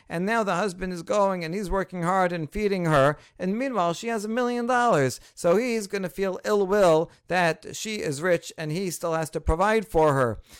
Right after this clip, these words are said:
And so therefore we say, listen, as long as he's providing the, the food and, and, and, and house and everything,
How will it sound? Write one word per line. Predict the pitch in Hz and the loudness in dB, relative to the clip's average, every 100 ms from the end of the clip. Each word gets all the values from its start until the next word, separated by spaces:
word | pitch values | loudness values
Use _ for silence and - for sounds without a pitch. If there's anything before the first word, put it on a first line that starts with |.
| _ | _
And | 160 | -8
so | 170 | -2
therefore | 196 220 - 175 | 0 0 2 0
we | 156 | 0
say, | 143 160 151 151 - - | 0 2 2 0 -4 -12
listen, | 110 - 143 143 | -10 -10 -10 -6
as | 170 151 | -4 -2
long | 214 214 | -2 -2
as | 151 | -4
he's | 160 214 | -4 -6
providing | - 175 156 151 143 139 131 | -2 0 2 2 0 -4 -4
the, | 120 120 123 | -4 -4 -6
the | 123 | -8
food | - 226 214 190 | -6 -2 -2 -2
and, | 120 110 110 - | -6 -12 -16 -18
and, | 131 131 | -16 -14
and, | - 131 127 120 | -10 -10 -10 -10
and | 127 117 123 | -10 -12 -8
house | 160 226 208 - | -4 0 0 -2
and | 151 | -6
everything, | 196 196 196 180 170 | -2 -2 -2 -2 -6